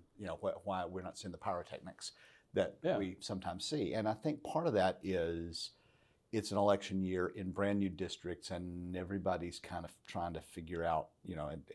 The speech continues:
Speaker 1: and, and you also know y-, you got a split government here,
Speaker 2: Right,
Speaker 1: so
Speaker 2: right.
Speaker 1: anything that gets too outlandish in the House, the Senate's gonna kill.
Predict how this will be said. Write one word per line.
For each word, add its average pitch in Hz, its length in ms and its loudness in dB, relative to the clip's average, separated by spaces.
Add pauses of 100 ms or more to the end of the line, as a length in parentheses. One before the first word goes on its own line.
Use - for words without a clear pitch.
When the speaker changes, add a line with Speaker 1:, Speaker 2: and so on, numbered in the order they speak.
Speaker 1:
and, 92 240 -4
and 92 160 -2
you 90 100 0
also 104 340 6
know 82 440 2 (560)
y-, - 60 -6 (440)
you 110 160 2
got 95 220 4
a - 40 -2
split - 400 2
government 95 460 2
here, 87 300 -2
Speaker 2:
Right, 101 100 0
Speaker 1:
so 92 640 4
Speaker 2:
right. 98 160 -4 (100)
Speaker 1:
anything 120 480 2
that 85 140 0
gets 92 160 -4
too 113 180 2
outlandish 98 560 4
in 92 80 -4
the 85 80 -2
House, 101 320 4
the 85 100 -10
Senate's 95 320 -4
gonna 85 200 -4
kill. 85 280 -2